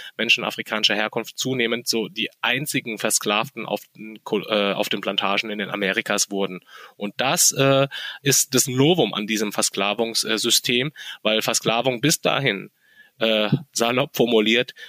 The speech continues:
farbenblind war. Man nimmt, wie ich es gerade gesagt habe, was man hat.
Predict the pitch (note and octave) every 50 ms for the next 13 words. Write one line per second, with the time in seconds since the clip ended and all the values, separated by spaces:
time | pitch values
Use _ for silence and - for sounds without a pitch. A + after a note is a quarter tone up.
0 | - - - - A#2 A2+ A#2+ B2 B2 G#2+ G2 F#2+ F#2 F2+ E2+ - - F2 E2 D#2+
1 | D#2+ D2 E2 F#2 G#2+ A2 - - - - - G#2+ A2 - - - - - G2+ F#2+
2 | G2+ F#2+ F#2+ F#2+ G2+ A2 - - A2+ A2 G#2 A2 G#2+ - - - - - G#2+ G#2
3 | - F#2+ F#2+ F#2 F2+ G2 B2+ - - -